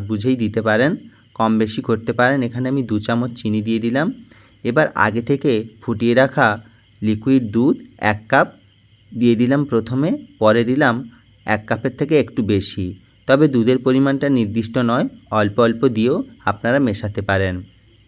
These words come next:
যেহেতু সুজি, তাই দুধটা কিন্তু পরবর্তীতে অনেকটাই টেনে যাবে। এবার আমি এটাকে খুব ভালো করে মিশিয়ে নিচ্ছি এবং একটা মসৃণ পেস্ট তৈরি করে নিচ্ছি, যাতে কোনো রকম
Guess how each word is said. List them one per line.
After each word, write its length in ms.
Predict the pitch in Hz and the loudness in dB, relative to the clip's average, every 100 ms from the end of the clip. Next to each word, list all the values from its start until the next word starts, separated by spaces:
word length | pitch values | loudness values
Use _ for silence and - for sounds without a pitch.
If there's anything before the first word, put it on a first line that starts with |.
| _ _ _ _ _ _ _ _ _ _ 107 | _ _ _ _ _ _ _ _ _ _ -4
যেহেতু 340 | 117 120 151 | 0 2 0
সুজি, 400 | 156 - 110 123 277 - - - | -2 -2 0 0 -2 -4 -20 0
তাই 140 | 120 | 0
দুধটা 320 | 113 110 110 117 | 2 -2 -2 -2
কিন্তু 240 | 131 135 | -2 -2
পরবর্তীতে 680 | 143 110 107 110 110 135 151 101 | 2 2 4 0 -2 0 0 0
অনেকটাই 460 | 95 107 110 131 | 0 -2 -2 -2
টেনে 300 | 151 131 104 98 | 0 0 2 2
যাবে। 320 | 98 82 92 90 _ _ _ _ _ _ _ _ _ _ _ | 0 0 -4 -6 _ _ _ _ _ _ _ _ _ _ _
এবার 220 | 113 135 147 | 2 4 4
আমি 160 | 143 | 2
এটাকে 280 | 117 110 110 | 0 -2 -6
খুব 180 | 120 131 | -4 -4
ভালো 220 | 113 101 104 | 0 0 0
করে 180 | 120 123 | 0 0
মিশিয়ে 400 | 113 107 120 117 | 0 0 0 0
নিচ্ছি 320 | 120 - 151 311 - - _ 104 | -2 -2 0 -2 -6 -20 _ -4
এবং 260 | 110 135 113 120 - | 2 2 0 -6 -8
একটা 280 | 107 101 131 | -8 -4 -2
মসৃণ 500 | 127 110 107 - 139 190 - - _ _ - | 0 0 -2 -4 -4 -4 -10 -20 _ _ -2
পেস্ট 260 | 117 117 - - | 0 0 -8 0
তৈরি 240 | 104 95 | 0 0
করে 220 | 92 90 | -2 -2
নিচ্ছি, 400 | 90 95 - - 98 104 - _ | -2 -6 -6 -6 -6 -8 -18 _
যাতে 220 | 107 110 143 | -4 -2 -2
কোনো 260 | 120 113 | 0 2
রকম 360 | 120 123 151 | 2 2 0